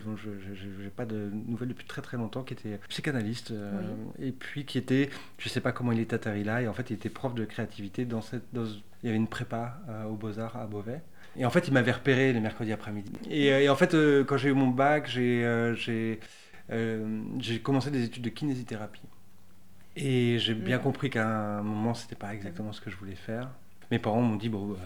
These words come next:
Speaker 1: on va pas te payer un appartement, euh,
Speaker 2: Oui, si,
Speaker 1: euh,
Speaker 2: si,
Speaker 1: si,
Speaker 2: pas,
Speaker 1: si,
Speaker 2: oui.
Speaker 1: si, si
Speaker 2: Mm.
Speaker 1: tu t'étudies pas. » Donc, euh, soit,
Speaker 2: Mhm.
Speaker 1: soit tu continues tes études, soit tu reviens à la maison, et puis après, tu te débrouilleras. Et je suis revenu, euh, chez mes parents à Beauvais. Comme je savais pas quoi faire, ben, je suis allé revoir mon prof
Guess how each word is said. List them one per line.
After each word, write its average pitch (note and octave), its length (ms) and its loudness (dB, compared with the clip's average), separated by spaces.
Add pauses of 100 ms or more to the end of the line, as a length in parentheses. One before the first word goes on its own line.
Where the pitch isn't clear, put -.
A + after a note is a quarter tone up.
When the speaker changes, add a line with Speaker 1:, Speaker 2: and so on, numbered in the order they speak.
Speaker 1:
on E2+ 80 -10
va F2 80 -8
pas - 100 2
te - 80 -2
payer A2+ 180 2
un G#2 80 0
appartement, A#2+ 720 2
euh, G2 440 0 (260)
Speaker 2:
Oui, F3+ 140 -2
si, - 100 -8
Speaker 1:
euh, A2 260 0
Speaker 2:
si, C3+ 120 -2
Speaker 1:
si, C#3+ 120 0
Speaker 2:
pas, A3 260 4
Speaker 1:
si, E3 100 2
Speaker 2:
oui. B2 60 2
Speaker 1:
si, B2 340 0
si - 160 -4
Speaker 2:
Mm. - 20 -8
Speaker 1:
tu B2 300 0
t'étudies A2+ 400 -4
pas. » A#2 160 2
Donc, G2+ 180 -2
euh, G2+ 120 -2
soit, B2+ 360 6
Speaker 2:
Mhm. A#2 60 4
Speaker 1:
soit C#3 160 0
tu - 80 -8
continues A#2 260 2
tes G#2+ 180 -4
études, G#2+ 220 -4
soit D3+ 120 2
tu - 100 -4
reviens A#2+ 160 0
à A#2 60 0
la A#2+ 80 2
maison, A#2 360 0
et A#2+ 60 -2
puis - 160 -6
après, A2+ 160 -8
tu - 120 -16
te - 40 -14
débrouilleras. G#2 340 -8 (220)
Et A2+ 40 -2
je - 40 -2
suis B2+ 100 2
revenu, A#2+ 380 8
euh, C#3+ 80 10
chez - 140 0
mes A2+ 80 4
parents A2+ 280 0
à F3 40 0
Beauvais. B2+ 320 0 (520)
Comme A2 160 -4
je - 60 -6
savais B2 160 0
pas A#2 120 0
quoi G#2 140 -2
faire, C3 220 0
ben, B2 100 0
je - 60 -8
suis - 80 -4
allé G#2 100 -2
revoir G#2+ 300 -4
mon A#2 100 -2
prof - 260 -8